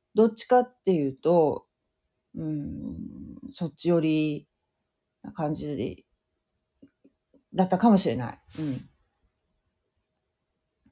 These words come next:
なんかね、あのー、そう、聖書っていうより、なんかこう、政治とか、そういうのに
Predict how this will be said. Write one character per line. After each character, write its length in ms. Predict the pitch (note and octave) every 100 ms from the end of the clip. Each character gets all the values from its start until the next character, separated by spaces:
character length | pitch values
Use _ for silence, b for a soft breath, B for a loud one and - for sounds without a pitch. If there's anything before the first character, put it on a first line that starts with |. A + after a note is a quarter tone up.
| _ _ _ _ _ _ _ _ _ _ _ _ -
な 100 | G3
ん 60 |
か 100 | G3+
ね、 380 | E3+ C#3 C#3 - _
あ 140 | D#3+ D#3+
の 760 | D#3 D3 C#3+ C3 C3 C3 - - - - _ _ _ _ _ _ _ _
ー、 40 | -
そ 260 | F#3 F3+ _
う、 140 | - D#3+
聖 300 | - C#4 D#4
書 280 | C#4+ A3 F3+
っ 160 | -
て 140 | D#3+ D#3+
い 40 |
う 20 |
よ 120 | D3
り、 360 | C3+ D3+ C#3+ - _ _ _ _ _ _ -
な 180 | A3+ B3+
ん 40 |
か 120 | -
こ 320 | E3+ C3 C3 -
う、 20 |
政 520 | - - - C#4+ C#4
治 120 | A3+ A3+
と 160 | C4
か、 420 | C4 D3+ B2 - F#3
そ 220 | G3 E3+
う 40 |
い 160 | F3+ F3
う 40 |
の 120 | E3+
に 300 | C#3 A2 -